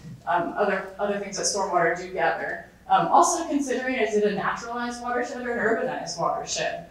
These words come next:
If your site's next to a highway, um, you're darn sure gonna have really different, uh, water quality than a site that's, you know, tucked out in the forest, right? Um, so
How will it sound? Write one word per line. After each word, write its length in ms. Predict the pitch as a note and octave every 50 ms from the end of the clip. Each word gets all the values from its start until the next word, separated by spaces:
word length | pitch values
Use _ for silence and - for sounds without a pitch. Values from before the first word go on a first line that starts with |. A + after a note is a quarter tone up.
| - - - - -
If 140 | F#3+ G3 G3
your 100 | F#3+ F#3
site's 320 | - A3 A3+ A3+ A3+ A#3
next 240 | A#3 A3+ A3+ - -
to 80 | G#3+
a 40 | F#3+
highway, 760 | F#3 - - - D#3 - - - - - - - G#3 G#3 - - - - - - - E3
um, 420 | E3 D#3+ D3+ D3+ D3 D3 - - -
you're 100 | - G#3
darn 180 | G#3+ G#3+ A#3+ C#4
sure 160 | - C#4 -
gonna 160 | C4+ - D4+
have 380 | - - - F#3+ G3+ G3+ G#3+ A3
really 180 | G#3+ G#3+ G#3+
different, 520 | G#3+ A3 A3 - - G3+ G#3 G#3+ G#3 - - - - - - - -
uh, 260 | - G3+ F#3 - - -
water 180 | G#3 G#3 G3+
quality 580 | - - - B3 C4+ C4+ A#3+ A3 G3 F#3+ F#3 F3+
than 140 | F3 E3+ E3+
a 100 | - -
site 300 | - E3+ E3+ E3+ E3+ -
that's, 320 | - E3 - - - -
you 60 | E3+
know, 100 | E3 - -
tucked 240 | - G3 F3+ - -
out 180 | E3+ E3+ E3+ F3
in 60 | F3
the 100 | E3+ E3+
forest, 720 | - A3+ A3+ - - - - - - - - - - - D#3
right? 280 | - D#3+ E3+ E3+ - F3+
Um, 260 | F3+ E3+ E3+ E3+ E3
so 420 | D#3+ - E3 E3 E3 E3 E3 -